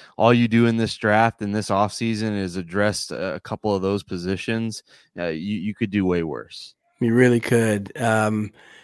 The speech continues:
Speaker 2: I mean, there's plenty of tackles that are gonna be out there. I, and I think that you gotta take a couple of 'em. I do.
Speaker 1: Mm-hmm.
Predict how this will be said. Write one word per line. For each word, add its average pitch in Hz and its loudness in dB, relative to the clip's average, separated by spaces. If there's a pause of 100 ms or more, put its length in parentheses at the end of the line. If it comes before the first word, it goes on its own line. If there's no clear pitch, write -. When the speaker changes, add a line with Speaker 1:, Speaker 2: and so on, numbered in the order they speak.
(280)
Speaker 2:
I 120 2
mean, 120 6
there's 127 6
plenty 165 8
of 156 8
tackles 131 2
that 117 2
are 113 0
gonna 110 -4
be 107 0
out 107 -2
there. 101 -4
I, 127 2
and 139 4
I 147 10
think 147 6
that 143 2
you 139 0
gotta 139 6
take 151 2
a 151 -8
couple 165 0
of 78 -4
'em. - -14
I 110 -2
do. 90 -6
Speaker 1:
Mm-hmm. 92 -8